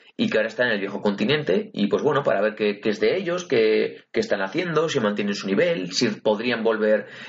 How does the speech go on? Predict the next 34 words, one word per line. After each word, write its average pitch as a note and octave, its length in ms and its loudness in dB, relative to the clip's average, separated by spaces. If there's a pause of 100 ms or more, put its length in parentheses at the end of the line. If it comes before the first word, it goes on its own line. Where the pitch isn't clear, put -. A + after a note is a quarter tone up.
en A2 140 0
un G#2+ 80 4
futuro A2 280 2
a A2 40 2
la A2 40 -2
N G#2+ 120 0
B G#2+ 120 4
A, G#2+ 220 0
pues, G#2+ 140 -4
con G#2 180 2
un G#2 160 0
rol, G#2 220 2
por G2+ 100 2
ejemplo, G#2 340 0
de, G2+ 320 4
de G#2 120 0
secundarios, G2+ 520 0
pero F#2+ 200 -2
que G2+ 80 -2
fueran F#2+ 240 0
importantes. C3 680 -4 (520)
Pues, A2 140 -8
por - 120 0
ejemplo, B2 260 -2
os G2+ 100 -2
hablo A2 200 4
de G#2+ 440 4
Derrick G#2+ 340 -2
Williams, D#3 600 -2
que F2 260 2
fue, F#2+ 320 0
creo F2+ 180 -2
que - 60 -4
un, - 540 -8